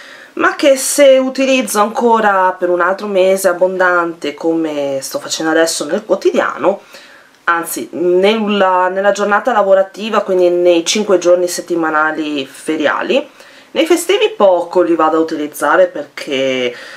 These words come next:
preferisco usare cose nuove, ma se continuo così sicuramente finisco altro.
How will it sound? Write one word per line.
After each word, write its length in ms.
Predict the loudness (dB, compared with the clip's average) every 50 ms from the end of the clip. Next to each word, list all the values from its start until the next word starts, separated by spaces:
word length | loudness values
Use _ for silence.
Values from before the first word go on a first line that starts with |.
| -20 -20 -20 -10 -6
preferisco 500 | -4 -2 0 0 0 0 -2 -4 -4 -4
usare 320 | -2 0 2 2 2 0 0
cose 260 | 0 -2 -4 -4 -4
nuove, 440 | -4 -4 -2 -2 -2 -2 -4 -8 -10 -14 -18 -18 -12 -8
ma 100 | -6 -4
se 140 | -2 -2 0
continuo 360 | 0 0 0 0 0 0 2
così 260 | 2 2 2 0 0 -4
sicuramente 680 | -4 -6 -4 -4 -2 0 0 0 0 -2 -2 -2 -2 -4
finisco 580 | -4 -4 -8 -6 -8 -10 -12 -12 -10 -8 -6
altro. 420 | -6 -6 -6 -8 -8 -8 -8 -8